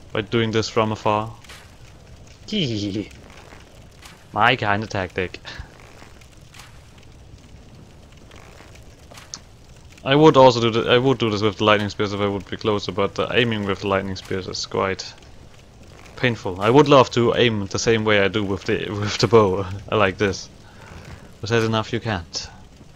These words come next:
Let's quickly kill this creature before he causes too m-, too much trouble. Actually, I think when I played this with my friend, I was, like, level forty already.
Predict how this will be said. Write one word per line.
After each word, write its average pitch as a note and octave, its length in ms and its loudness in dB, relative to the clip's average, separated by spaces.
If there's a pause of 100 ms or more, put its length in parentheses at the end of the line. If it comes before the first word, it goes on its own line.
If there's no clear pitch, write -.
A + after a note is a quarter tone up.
(2750)
Let's - 240 -4
quickly A2+ 260 -4
kill A2 220 0
this - 140 -6
creature A2 420 -2 (220)
before G#2 440 -6
he G2+ 540 -6 (1200)
causes G#2 300 -4
too B2+ 160 -4
m-, A2+ 360 -6 (320)
too B2+ 120 -6
much G#2+ 220 -4
trouble. G#2+ 340 0 (3750)
Actually, C3+ 200 0
I C#3 60 2
think C#3 120 2
when C#3+ 140 2
I D3 40 2
played C3 220 0
this A#2+ 100 -6
with B2 80 -4
my B2 120 -2
friend, B2+ 240 -2
I - 20 2
was, G2 220 -2
like, G2 80 -2
level G2 220 -2
forty G#2+ 500 0
already. F#2 420 -4